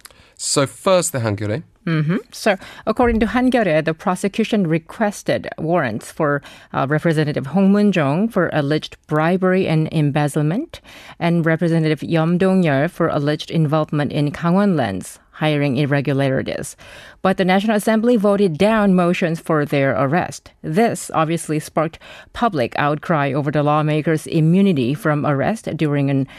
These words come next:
Speaker 2: assembly session.
Speaker 1: This privilege has, has been regarded as a deep-rooted evil because it's been abused so many times, even if it must be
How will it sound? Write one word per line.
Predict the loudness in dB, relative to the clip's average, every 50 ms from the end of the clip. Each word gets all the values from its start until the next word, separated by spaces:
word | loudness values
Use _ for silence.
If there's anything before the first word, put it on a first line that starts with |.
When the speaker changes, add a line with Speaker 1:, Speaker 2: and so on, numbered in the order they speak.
| -20 -8 -8
Speaker 2:
assembly | -8 -6 -2 -4 -4 -4 -4 -4 -4 -2 -2 -4 -4 -8 -16 -16
session. | -8 -6 -6 -6 -4 -6 -6 -6 -6 -8 -12 -16 _ _ -20 -20 -20 -20 _ _
Speaker 1:
This | -4 -4 -4
privilege | -4 -4 -4 -2 -2 -4 -2 -4
has, | -8 -8 -8 -10
has | -12 -8
been | -4 -2 -2 0
regarded | -2 -2 -2 0 0 0 0 -2 -4 -6
as | -4 -4 -6
a | -6 -8 -10 _ -8
deep-rooted | -6 -6 -6 -10 _ -6 -4 -4 -4 -4 -4 -6 -4
evil | -6 -6 -6 -6 -8 -8
because | -8 -10 -8 -6 -6 -6 -4
it's | -6 -8 -8
been | -6 -4 -4
abused | -4 -4 -4 -6 -6 -6 -6
so | -6 -8 -4 -2 -2 0 0
many | 0 -2 -4
times, | -4 -4 -2 0 0 0 -2 -6 -6 -4
even | -2 0 2 2 0
if | 0 -2 -4
it | -4 -2
must | -2 -2 -2 -2 -4 -10 -12 _ -2
be | 0 0 2 0 0 0 -2 -4 -4